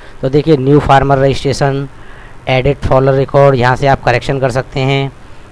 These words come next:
यहाँ से आप स्टेटस चेक कर सकते हैं, यहाँ से आपने सेल्फ किया है तो उसको भी आप चेक कर सकते हैं। और यहाँ से बेनिफिशियरी लिस्ट, तो यहाँ से फ्रेंड्स आप पीएम किसान सम्मान निधि योजना की लिस्ट निकाल सकते हैं। और ये देखिए फ्रेंड्स,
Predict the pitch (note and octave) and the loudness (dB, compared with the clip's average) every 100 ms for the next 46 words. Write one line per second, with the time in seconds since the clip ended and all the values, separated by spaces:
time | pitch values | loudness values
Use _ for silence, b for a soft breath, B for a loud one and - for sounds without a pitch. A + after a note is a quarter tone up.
0 | - B2 C3 C3 C3+ C3+ B2 - C3 C3 | -4 0 0 2 2 2 -4 -4 -4 -4
1 | C#3+ C3 C#3+ A2+ C3 - C3 C3+ C#3+ B2 | -4 -4 -2 -2 -6 -6 -4 -2 -2 -2
2 | A#2+ B2+ C#3 C3+ C#3+ - C3+ B2+ C#3 C3+ | -2 0 0 0 0 -2 -2 -2 0 2
3 | B2+ B2+ C#3+ - - B2+ A#2+ B2+ D3+ - | 2 0 -4 -6 -4 -2 0 2 2 0
4 | B B B - - C#3 - B2+ G#2+ A#2 | B B B -16 -2 -2 0 -4 -2 -4
5 | C#3 C3 D3 - C3+ A#2 B2+ - E3 C3+ | -2 0 -2 0 0 2 0 0 0 0
6 | C3+ - B2 D3 G3+ D3+ C3 - - B | 0 -4 -2 0 0 -2 -4 -4 -12 B
7 | B - C3+ A#2 B2+ D#3 D3+ D#3 - - | B -6 -2 0 0 0 0 -2 -2 2
8 | C#3+ E3+ G#3+ A3 B B B B - - | 4 4 2 0 B B B B -20 -20
9 | - - - C#3+ D3 D3+ C#3+ C#3 C#3 C#3 | -20 -20 -6 0 2 2 -2 -2 -2 0
10 | C#3 C#3 C#3 C3+ D3 C#3 C3 C3+ C#3 D#3 | -2 0 0 0 0 2 2 2 0 -2
11 | C3+ D#3 - F#3+ C#3 B2 - B2 - B2 | 0 -2 0 -2 0 -2 -2 -6 -4 -2
12 | C3 C3+ D3+ D3 D3+ D#3+ F#3 - | -2 0 2 2 0 0 0 -4